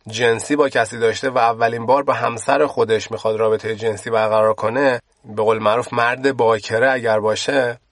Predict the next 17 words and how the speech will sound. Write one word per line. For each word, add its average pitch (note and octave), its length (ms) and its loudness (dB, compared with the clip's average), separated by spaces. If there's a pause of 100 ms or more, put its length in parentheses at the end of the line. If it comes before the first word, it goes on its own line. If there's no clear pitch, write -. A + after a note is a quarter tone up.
داشتن C3+ 460 2
زود C#3 220 2
انزالی C3 380 2
در C#3+ 220 2
اوایل B2 480 2
ازدواج B2 580 2
کاملاً C#3 360 2
طبیعی A#2+ 460 -4
هست، G2+ 240 -6
چون C3 120 -8
که C#3+ 140 -4
تجربه A#2+ 500 -2
ای C#3+ 80 2
نداره، G#2 380 0
بدنش A#2+ 520 -2
عادت A#2+ 380 0
نداره، G#2 420 -4